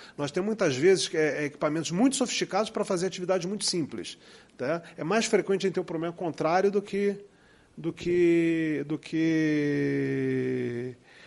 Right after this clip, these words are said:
do que ter equipamentos que não, não conseguem estar a par, tá?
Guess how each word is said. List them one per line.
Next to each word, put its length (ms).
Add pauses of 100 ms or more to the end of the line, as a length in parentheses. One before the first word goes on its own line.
(280)
do 140
que 120
ter 120
equipamentos 500
que 80
não, 260
não 100
conseguem 360
estar 220
a 40
par, 380 (440)
tá? 320